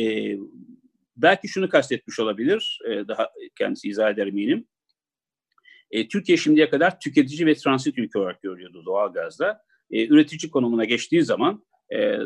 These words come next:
dolayısıyla bir, e, şerit değiştirmiş olacaktır. Oyun değiştirici bir gelişmedir Türkiye açısından, mütevazi ölçüde de olsa.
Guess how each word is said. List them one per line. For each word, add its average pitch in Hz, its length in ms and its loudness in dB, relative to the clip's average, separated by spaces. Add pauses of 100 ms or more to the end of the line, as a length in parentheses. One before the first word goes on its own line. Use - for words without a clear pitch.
(140)
dolayısıyla 127 480 0
bir, 156 320 2
e, 110 420 -4
şerit 165 360 6
değiştirmiş 98 500 -2
olacaktır. 92 580 -8
Oyun 139 300 10
değiştirici 123 440 0
bir 147 60 6
gelişmedir 131 540 0
Türkiye 104 260 -6
açısından, - 460 -8
mütevazi 104 500 -4
ölçüde 98 320 -12
de 92 40 -14
olsa. 170 440 -6